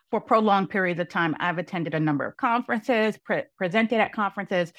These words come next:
So it did give me a unique opportunity to go deeper with some of these people. So I'll get into that more in the episode. So when I sat down to review my own experience, I'll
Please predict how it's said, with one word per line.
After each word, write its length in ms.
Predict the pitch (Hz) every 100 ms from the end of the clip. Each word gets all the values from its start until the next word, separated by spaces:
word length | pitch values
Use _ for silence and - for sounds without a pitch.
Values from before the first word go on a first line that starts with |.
| - -
So 140 | -
it 100 | 208
did 220 | 254 294 294
give 220 | 330 285
me 160 | 247 -
a 80 |
unique 420 | 196 190 190 214 -
opportunity 720 | 185 180 175 - 202 175 170
to 140 | - 175 -
go 280 | 185 175 214
deeper 640 | 208 170 165 233 262 294 294 _ _ 240
with 120 | 233
some 180 | 254 247
of 80 | 233
these 160 | 247
people. 300 | - 262 262
So 100 | 254
I'll 160 | - 262 285
get 80 | 349
into 240 | 339 302 254
that 220 | 220 -
more 560 | 196 196 185 180 180 - 156 -
in 120 | 185
the 120 | 165 -
episode. 560 | 165 160 - 127 104 - _ _
So 240 | - 240 214
when 220 | 190 220
I 80 | 247
sat 340 | - 339 349
down 400 | 262 220 208 208 -
to 80 | 190
review 380 | 190 165 196
my 180 | 190 180 -
own 160 | 175
experience, 840 | 170 - - 180 165 147 139 143 - _
I'll 220 | - 196